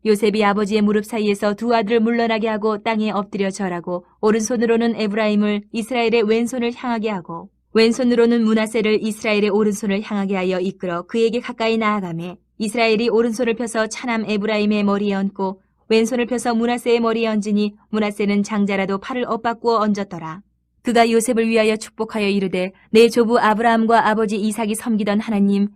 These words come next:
나의 출생으로부터 지금까지 나를 기르신 하나님, 나를 모든 환란에서 건지신 여호와의 사자께서 이 아이들에게 복을 주시오며 이들로 내 이름과 내 조상 아브라함과 이삭의 이름으로 칭하게 하시오며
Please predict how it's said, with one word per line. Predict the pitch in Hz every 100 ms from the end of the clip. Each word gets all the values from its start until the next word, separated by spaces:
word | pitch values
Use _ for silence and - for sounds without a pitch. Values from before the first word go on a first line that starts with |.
| _ -
나의 | 214 220
출생으로부터 | - - 262 247 226 226 240
지금까지 | 226 233 220 226 226
나를 | 220 208
기르신 | 202 196 202 196
하나님, | 196 202 165 160 165 _ -
나를 | 202 214
모든 | 208 233 233
환란에서 | 240 262 247 233 226
건지신 | 226 220 214 226 220
여호와의 | 214 214 208 214
사자께서 | 233 202 196 190 185 185 - -
이 | 226
아이들에게 | 226 233 220 233 240
복을 | - 233 254
주시오며 | 233 214 233 180 170 165 - _ _ -
이들로 | 220 220 220
내 | 208 220
이름과 | 226 220 214 214
내 | 208 208
조상 | 220 202 208
아브라함과 | 196 202 202 196 196 190 190 _ -
이삭의 | 226 254 240 247
이름으로 | 240 233 233
칭하게 | - 294 247 220
하시오며 | 214 208 196 170 170